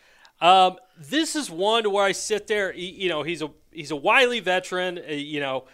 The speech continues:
he needs good finishes to stay in the go-, the tour's good standing. So I sit here and go, "Okay,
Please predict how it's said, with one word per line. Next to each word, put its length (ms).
he 160
needs 720
good 240
finishes 560
to 80
stay 320
in 60
the 80
go-, 300
the 120
tour's 480
good 180
standing. 540
So 140
I 60
sit 220
here 140
and 60
go, 160
"Okay, 260